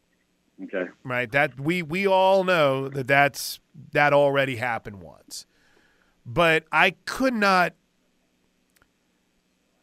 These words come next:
Speaker 2: my understanding of it was that while defiant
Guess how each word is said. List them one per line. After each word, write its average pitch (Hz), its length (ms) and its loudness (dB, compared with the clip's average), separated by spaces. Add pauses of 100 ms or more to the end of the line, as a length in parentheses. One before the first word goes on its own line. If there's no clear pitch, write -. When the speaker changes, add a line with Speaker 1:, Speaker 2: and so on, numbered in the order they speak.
(120)
Speaker 2:
my 226 380 4
understanding 202 640 -2
of 151 180 2
it 147 220 -2
was 135 280 -4
that 127 340 2
while 127 600 0 (1200)
defiant 175 960 -4